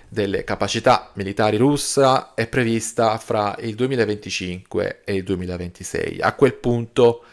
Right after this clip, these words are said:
si troveranno veramente in una brutta situazione, quando si renderanno conto che non riusciranno più a guadagnare terreno,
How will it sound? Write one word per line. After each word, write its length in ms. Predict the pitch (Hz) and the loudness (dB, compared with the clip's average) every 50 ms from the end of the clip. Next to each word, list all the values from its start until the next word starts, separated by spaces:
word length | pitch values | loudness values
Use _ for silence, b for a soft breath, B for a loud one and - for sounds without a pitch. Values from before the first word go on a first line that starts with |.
| b b b | b b b
si 180 | b - 131 117 | b -10 -8 -2
troveranno 540 | - 123 127 127 113 113 110 107 107 104 104 | 0 2 4 6 6 6 4 0 -2 -2 0
veramente 640 | 107 113 110 113 113 113 113 110 107 - _ 117 110 | 2 2 2 4 2 2 0 0 -2 -6 _ -2 -2
in 160 | 107 101 95 | -2 -2 -4
una 180 | 98 95 92 | -4 -4 -4
brutta 360 | 92 95 92 92 - - 90 95 | -4 -4 -8 -8 -8 -10 -10 -10
situazione, 840 | - - - 92 90 - - - - 110 104 98 92 90 87 90 b b b b b b b b | -10 -10 -10 -12 -10 -10 -10 -4 0 0 0 0 -2 -4 -6 -8 b b b b b b b b
quando 460 | _ - 113 110 107 107 101 104 - - | _ 0 0 2 0 0 -2 -2 -2 -2
si 160 | - - 113 | -4 -4 -2
renderanno 500 | 113 127 123 117 117 120 117 113 110 104 | -2 -2 0 0 0 0 2 0 -2 2
conto 460 | - 120 117 117 113 - - 110 - | 4 4 4 4 0 -4 -8 -8 -6
che 340 | - 110 104 98 - - _ - | -2 -2 0 0 -2 -6 _ -14
non 320 | 107 104 104 101 101 98 | -10 -10 -8 -8 -10 -10
riusciranno 600 | 101 110 110 107 - - 123 117 110 110 107 104 104 | -10 -10 -10 -10 -8 -6 -4 -4 -4 -4 -6 -8 -8
più 420 | - - 127 117 113 113 - _ _ | -4 -2 -2 -2 -2 -4 -8 _ _
a 100 | - 98 | -8 -2
guadagnare 520 | 87 104 95 92 92 95 98 95 92 95 | 0 2 2 2 0 -2 -2 0 -2 0
terreno, 580 | - - 113 117 127 131 123 120 117 117 113 | 2 2 2 4 4 4 4 4 2 -2 -4